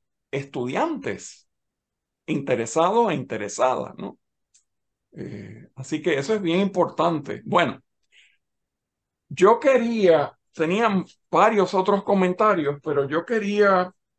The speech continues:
retomar el, la participación de,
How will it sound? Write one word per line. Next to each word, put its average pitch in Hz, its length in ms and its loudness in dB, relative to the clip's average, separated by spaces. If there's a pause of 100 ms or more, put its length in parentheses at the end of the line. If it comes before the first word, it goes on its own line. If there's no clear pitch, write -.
(380)
retomar 170 760 0 (520)
el, 127 800 -4 (760)
la 131 300 0
participación 151 1120 -2
de, 170 460 2